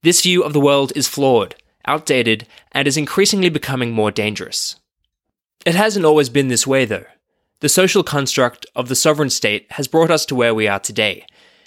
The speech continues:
and by nearly all measures, we now live in the greatest time in history. Poverty is at historic lows. Our technological capabilities border on the magical, and it's reasonable to assume that within the next few decades,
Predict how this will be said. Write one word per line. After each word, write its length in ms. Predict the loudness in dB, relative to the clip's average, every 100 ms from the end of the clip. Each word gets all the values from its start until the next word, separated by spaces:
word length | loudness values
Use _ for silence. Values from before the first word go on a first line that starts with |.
| _
and 100 | -2
by 120 | 0 2
nearly 240 | 2 2
all 180 | 4 4
measures, 420 | 4 4 2 0 -2
we 160 | 0
now 160 | 2 4
live 240 | 2 2 -2
in 100 | -2
the 120 | -2
greatest 480 | 2 2 2 0 -2
time 340 | -2 -2 -2 -6
in 100 | -10
history. 540 | -6 -4 -4 -6 -12 _ _ _ _ _
Poverty 560 | -2 0 0 0 -2 -2
is 280 | -2 -2 -2
at 180 | -4 -6
historic 540 | -6 -4 0 2 0 -2
lows. 480 | -4 -4 -6 -12 -14 -20 -20 -4
Our 140 | -2 0
technological 800 | 0 0 2 2 2 0 0 0
capabilities 720 | -4 -4 -4 -2 -2 -4 -2
border 380 | 2 2 2 0
on 220 | -4 -6
the 60 | -6
magical, 540 | -6 -6 -8 -12 -16 -20 -20 -20 _ -6
and 140 | -4
it's 140 | -2 0
reasonable 480 | 2 2 2 0 0
to 160 | -2
assume 500 | 0 0 0 -2 -6
that 160 | -4 -4
within 220 | -4 -4
the 80 | -2
next 240 | -2 -2
few 160 | -2 0
decades, 500 | -2 -2 -4 -4